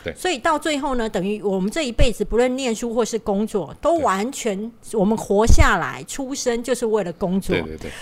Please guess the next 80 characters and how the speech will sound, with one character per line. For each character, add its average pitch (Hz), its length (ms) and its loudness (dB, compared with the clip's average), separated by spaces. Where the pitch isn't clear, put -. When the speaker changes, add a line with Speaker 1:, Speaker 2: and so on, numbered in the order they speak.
Speaker 2:
你 311 100 -6
本 285 140 2
来 175 80 -6
是 208 120 -10
认 214 180 -2
为 175 40 -6
这 170 220 -6
样。 156 180 -8
Speaker 1:
对， 98 140 -2
对， 78 120 -10
对。 73 140 -16
Speaker 2:
但 381 140 2
是 370 100 0
你 247 140 -4
后 233 120 -2
来 247 160 2
去 285 160 -8
了 202 140 -2
澳 226 180 4
洲 202 160 0
之 185 220 -2
后， 180 160 -2
其 - 160 4
实 277 100 6
Speaker 1:
对。 226 120 -12
Speaker 2:
颠 277 180 8
覆 247 140 -4
了 208 80 2
你 202 140 -2
很 196 280 12
大 226 180 6
的 190 80 2
想 170 300 -4
法。 175 220 -4
Speaker 1:
对， 170 80 -12
对， - 20 -14
对。 - 60 -18
Speaker 2:
对， 180 200 0
那 370 120 2
你 240 200 -2
有 220 160 2
怎 - 180 4
么 196 120 6
样 262 180 2
的 233 100 0
颠 240 360 8
覆？ 214 260 -4
甚 302 180 -2
至 294 140 -4
你 220 100 -4
在 247 140 -2
澳 262 180 2
洲 247 140 2
人 196 140 0
身 214 180 -2
上 202 160 0
学 180 220 -2
到 196 160 2
了 175 80 -4
什 160 160 -8
么？ 143 180 -16
Speaker 1:
对， 80 100 -16
我 120 60 -4
觉 180 120 0
得 190 120 -8
你 151 120 -4
刚 160 160 2
才 214 80 2
已 139 80 0
经 127 280 0
把 104 160 0
它 113 100 4
总 92 220 -6
结 95 100 -2
得 107 100 -2
很 98 220 -8
好 90 200 -4
了， 80 80 -6
就 101 120 -6
是 113 80 -6